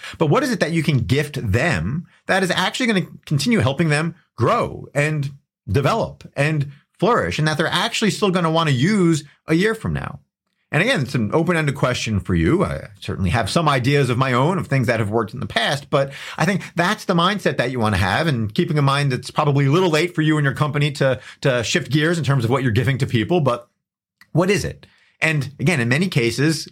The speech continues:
certainly this is coming from a, from a selfish standpoint, it is the gift of development and coaching. But going back to, you know, the first question today,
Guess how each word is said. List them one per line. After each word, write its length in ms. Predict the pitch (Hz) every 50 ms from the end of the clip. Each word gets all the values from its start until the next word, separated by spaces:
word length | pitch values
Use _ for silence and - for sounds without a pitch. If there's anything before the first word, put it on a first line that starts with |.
| _
certainly 480 | - - - 147 - - 123 120 120 117
this 220 | 110 107 104 -
is 100 | 110 92
coming 240 | - - - 131 117
from 160 | 107 - 117
a, 140 | 107 110 104
from 160 | - 123 113
a 40 | 104
selfish 360 | - 180 180 - - 127 -
standpoint, 580 | - - 90 87 90 87 - - 139 175 202 - - - - - - -
it 120 | 240 240
is 240 | 214 226 285 285 254
the 80 | 254
gift 320 | 196 135 123 113 110 - - -
of 300 | 131 127 127 131 127 131 - - _ -
development 640 | 135 135 165 208 247 220 - - 78 76 - - _ _ _ _
and 160 | - 180 175 175
coaching. 460 | - 202 262 226 - - - - - _ _ _ _
But 100 | - 185
going 240 | 226 240 262 247 214
back 220 | 202 208 208 202 -
to, 400 | - 196 180 170 160 151 139 143 - _ _ _ _ _ _
you 100 | - 127
know, 60 | 104
the 60 | 92
first 340 | - - - - 247 - -
question 440 | - - 131 117 110 - - 117 98
today, 520 | 90 - 117 87 80 80 90 117 156 160